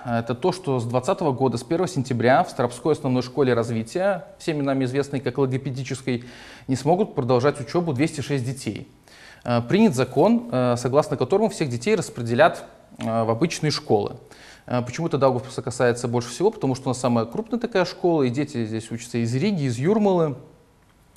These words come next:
И, ай, вопрос. А как вы вообще относитесь к данной инициативе, к данной идее? Хорошо ли это, плохо?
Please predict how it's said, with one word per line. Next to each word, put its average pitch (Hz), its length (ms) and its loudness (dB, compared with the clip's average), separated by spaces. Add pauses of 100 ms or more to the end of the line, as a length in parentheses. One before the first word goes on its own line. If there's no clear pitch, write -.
(120)
И, 131 420 2 (1040)
ай, 147 320 4
вопрос. 160 680 4 (580)
А 120 300 -4 (160)
как 196 240 2
вы 180 60 0
вообще 160 260 2
относитесь 151 480 -4
к 120 100 -4
данной 147 500 4
инициативе, 139 720 -2
к 113 80 -12
данной 143 340 4
идее? 117 400 0 (260)
Хорошо - 320 -4
ли 233 60 4
это, 139 140 0
плохо? 117 400 -4